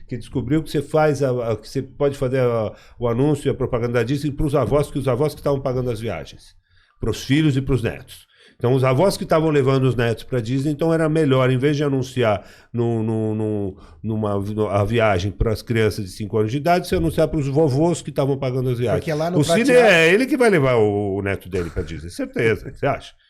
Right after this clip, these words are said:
Speaker 1: Não é? <laughs> Se, quando for a, o, se achar que é o momento de ir,
Speaker 2: Já tem até data.
Speaker 1: Tá lá, tá vendo? <laughs> Já sabia. Então, assim, é, é uma geração que,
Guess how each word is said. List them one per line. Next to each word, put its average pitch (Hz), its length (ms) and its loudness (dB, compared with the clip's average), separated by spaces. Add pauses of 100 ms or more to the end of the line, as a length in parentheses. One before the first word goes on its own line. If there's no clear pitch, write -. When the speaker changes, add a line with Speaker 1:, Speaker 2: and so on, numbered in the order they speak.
(120)
Speaker 1:
Não 143 140 0
é? - 160 -2 (480)
<laughs> - 500 -6
Se, 131 140 -6 (400)
quando 151 220 2
for 147 200 2
a, 135 120 4
o, 127 580 2
se - 180 -2
achar 143 280 2
que 143 80 -6
é 135 40 4
o 127 40 0
momento 123 420 -2
de 143 160 -2
ir, 185 40 0
Speaker 2:
Já 190 160 2
tem 208 180 0
até 226 260 0
data. 185 400 0
Speaker 1:
Tá 156 120 4
lá, 120 240 4
tá 110 160 -2
vendo? 120 320 2
<laughs> - 40 0
Já - 260 0 (340)
sabia. 156 420 2 (280)
Então, 170 220 2
assim, 170 260 2 (160)
é, 135 460 2 (440)
é 160 120 4
uma 196 220 4
geração 143 580 0
que, 117 220 -8